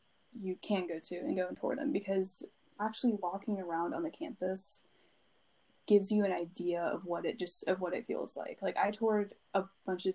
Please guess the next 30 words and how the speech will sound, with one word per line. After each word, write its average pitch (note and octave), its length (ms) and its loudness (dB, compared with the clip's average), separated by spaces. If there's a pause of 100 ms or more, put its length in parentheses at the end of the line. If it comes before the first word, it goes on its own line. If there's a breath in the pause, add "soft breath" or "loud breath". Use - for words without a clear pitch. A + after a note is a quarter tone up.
uh, F#3 60 4
different F3+ 300 -4
colleges, F3 500 -2
and - 80 -2
I F#3 80 -2
liked A3+ 460 0
most - 320 -2
of B3+ 100 -2
them, C#4+ 280 4 (360 soft breath)
but F3+ 400 2
I'm G#3 180 4
going A3 240 6 (120)
to, E3+ 500 2 (1000)
to G#3 100 -2
U F#3 160 4
N E3+ 100 2
C D3 440 0
in F3 120 0
the E3+ 80 -2
fall, D3 460 0
and F#3 380 -4 (140)
when F#3+ 140 0
I F3+ 80 0
walked F#3 240 2
on G3+ 80 0
the F3+ 60 2
campus F3 380 -6
the - 120 -20
first F3 240 -8
time, F#3 300 -6